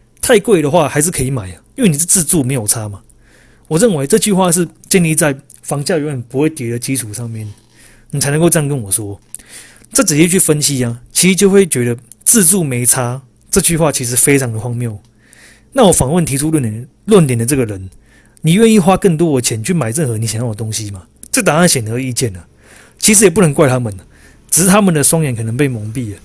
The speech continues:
被政府以及建商的话术给套路，或是只要是新手通常都有一种倾向，就是认为一个投资项目如果很好的话，那它的价格就会一直向上，没有下坠的可能。那以前或许是这样，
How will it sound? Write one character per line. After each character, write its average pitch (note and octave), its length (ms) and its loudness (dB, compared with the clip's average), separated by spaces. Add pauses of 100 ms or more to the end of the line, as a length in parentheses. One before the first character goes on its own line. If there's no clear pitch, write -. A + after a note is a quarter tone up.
(540)
被 G#3+ 120 4
政 G3+ 240 2
府 B2+ 180 -4
以 A2+ 60 -6
及 A#2+ 160 -4
建 C#3+ 200 2
商 B2+ 220 0
的 A#2 80 -4
话 C3+ 160 -4
术 C3 140 -6
给 G#2+ 100 -10
套 C3 160 -2
路， A2+ 240 -8 (720)
或 B3 140 6
是 G#3 200 0 (280)
只 E3 100 2
要 G3 100 4
是 G3 80 2
新 F#3+ 240 2
手 A2 220 -2
通 D3 120 -2
常 C3+ 60 -4
都 D3+ 280 -2
有 C3 100 0
一 - 20 0
种 C3 160 -4
倾 G2 220 -8
向， G2+ 240 -6 (320)
就 A3 100 -2
是 A3+ 60 0
认 A3+ 160 2
为 B2 120 -2
一 C3+ 100 -10
个 D3+ 80 -2
投 C#3+ 180 0
资 D3 120 0
项 D#3 140 0
目 D3+ 220 -4
如 C3 100 -4
果 C#3 80 0
很 A#2 200 -6
好 A#2 160 -6
的 G2+ 80 -12
话， G#2+ 280 -6 (440)
那 G3+ 100 4
它 G3 140 6
的 C#3 40 0
价 C#3 220 0
格 A#2 160 -4
就 C3+ 160 0
会 C#3 60 0
一 - 20 -2
直 B2 140 -2
向 A2+ 200 -4
上， G2+ 240 -4 (280)
没 F#3 100 4
有 D#3+ 100 6
下 C#3+ 200 2
坠 C#3 160 0
的 G#2+ 80 -6
可 A2 160 -10
能。 F2 120 -16 (480)
那 B3+ 180 0
以 D#3 120 -4
前 C#3 180 2
或 F#3 140 6
许 B2 140 -2
是 C3 140 -4
这 A#2+ 120 -2
样， G2+ 140 -8